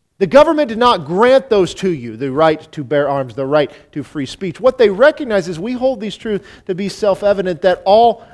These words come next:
men are created equal. They didn't say, "We declare as a governmental entity that all men are created e-, equal."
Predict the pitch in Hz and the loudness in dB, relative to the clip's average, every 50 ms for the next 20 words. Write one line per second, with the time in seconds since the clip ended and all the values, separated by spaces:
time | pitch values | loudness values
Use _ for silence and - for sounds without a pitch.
0 | - _ - 160 190 233 233 214 180 - - 185 170 165 160 147 143 170 233 - | -20 _ -6 -2 0 2 2 2 0 -2 0 0 2 2 2 0 0 -2 -2 -2
1 | - 160 - - - - 208 269 294 294 247 - - 220 180 151 147 190 254 262 | -6 -10 -12 -12 -4 -2 0 2 2 0 0 0 2 2 2 0 0 0 0 2
2 | 262 240 220 156 - - - 233 233 240 233 214 190 175 160 - - - 185 196 | 0 0 -2 -6 -8 -4 0 2 4 4 6 6 4 4 2 0 -4 0 2 4
3 | 190 165 185 160 135 226 247 262 240 240 214 220 226 202 - 202 202 214 208 226 | 4 4 2 2 2 2 2 2 2 0 0 0 0 -2 -2 -4 -2 -2 -2 -2
4 | - 196 156 - 170 151 139 - - - - 180 190 190 180 180 - 151 165 156 | -4 -6 -10 -6 -6 -6 -6 -6 -8 -4 0 2 4 6 6 6 6 4 0 -2
5 | 139 131 127 - - 165 151 139 135 120 123 117 120 117 - _ _ _ _ _ | -2 -4 -6 -8 -8 -6 -4 -4 -4 -4 -6 -10 -12 -14 -16 _ _ _ _ _
6 | _ 143 165 143 - 117 107 92 _ | _ -12 -10 -10 -10 -14 -20 -20 _